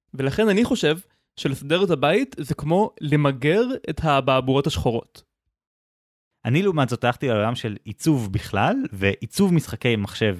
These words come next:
Speaker 2: בפרט, ואני חושב שלסדר את הבית זה כמו לעשות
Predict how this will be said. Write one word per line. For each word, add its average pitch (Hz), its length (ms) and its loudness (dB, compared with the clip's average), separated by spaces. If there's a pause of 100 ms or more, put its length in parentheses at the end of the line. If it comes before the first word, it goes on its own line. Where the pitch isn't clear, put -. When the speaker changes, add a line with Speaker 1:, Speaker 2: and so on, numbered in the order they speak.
Speaker 2:
בפרט, 170 500 -4 (480)
ואני 113 300 2
חושב 131 520 0
שלסדר 120 640 0
את 226 100 -4
הבית 240 460 0
זה 120 240 -4
כמו 233 240 0
לעשות 202 440 0